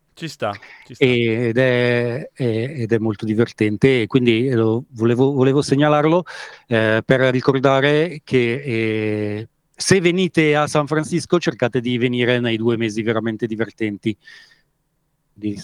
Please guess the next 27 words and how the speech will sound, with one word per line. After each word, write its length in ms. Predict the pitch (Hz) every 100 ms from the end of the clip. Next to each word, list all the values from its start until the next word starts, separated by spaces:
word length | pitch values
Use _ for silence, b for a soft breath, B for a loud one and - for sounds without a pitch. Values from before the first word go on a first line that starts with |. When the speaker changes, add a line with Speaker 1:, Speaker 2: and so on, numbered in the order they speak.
| -
Speaker 2:
di 120 | 113
San 160 | 107 98
Francisco, 540 | 104 104 - - -
Speaker 1:
Ci 100 | 101
Speaker 2:
perché 160 | - 131
Speaker 1:
sta. 60 | 139
Speaker 2:
sennò 180 | 143
i 40 | 135
negozi, 600 | 131 143 - 131 135 165 -
comunque 380 | - 123 117 113
i 20 |
negozi 360 | 120 139 -
aprono, 580 | 127 120 120 120 117 123
aprono 580 | 123 127 127 127 123 123
tardi 580 | - 139 135 135 151 165
e, 580 | 160 113 107 107 107 123
eh, 240 | 117 107 107
non, 360 | 110 117 113 127
non 180 | 120 127
è 80 |
esattamente 540 | 123 113 - 113 110 120
un 140 | 113
posto 280 | - 110 -
famoso 380 | - 113 117 113
per 180 | 120 117
il 80 |
cibo 480 | 123 - 131 123 147